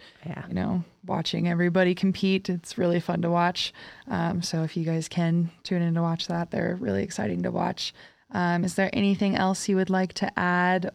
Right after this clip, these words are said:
Speaker 2: or say to any girls in the wrestling world?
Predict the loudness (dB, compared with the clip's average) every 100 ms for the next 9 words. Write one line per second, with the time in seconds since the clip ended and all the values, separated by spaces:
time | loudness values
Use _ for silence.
0 | -4 -2 2 2 2 2 0 -4 -18 _
1 | -12 -2 2 4 4 2 -2 0 2 4
2 | 2 0 -4 -18 -20 -4 0 2 4 6
3 | 6 2 0 -6 -6 -2 2 4 4 2
4 | 2 2 4 4 4 2 -2